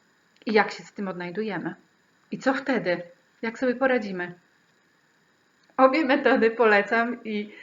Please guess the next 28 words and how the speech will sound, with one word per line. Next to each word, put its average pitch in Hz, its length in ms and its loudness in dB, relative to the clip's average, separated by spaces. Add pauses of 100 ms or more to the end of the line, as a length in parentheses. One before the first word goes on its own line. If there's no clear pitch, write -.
(120)
są, 208 460 -2
e, 220 220 -2 (120)
bardzo 269 300 4
ciekawe 247 380 2
do 208 100 -2
tego, 208 220 0
żeby 208 160 -4
pogimnastykować, 208 800 -6 (100)
poczesać 254 680 -4
sobie 180 260 -10
głowę. 156 380 -6 (2000)
I 208 40 -20
teraz 381 380 -2 (100)
możecie 262 320 -2
powiedzieć, 254 640 -4 (220)
że 226 220 -4
to, 277 400 0
że 247 120 0
decyzja 214 560 -4
była 202 220 -4
błędna, 196 760 -4 (260)
czasami 285 400 -2
nie 359 240 2
jest 349 160 -6
kwestia 254 360 -4
tego, 185 460 -6 (640)
e, 202 200 -2 (300)
że 226 300 0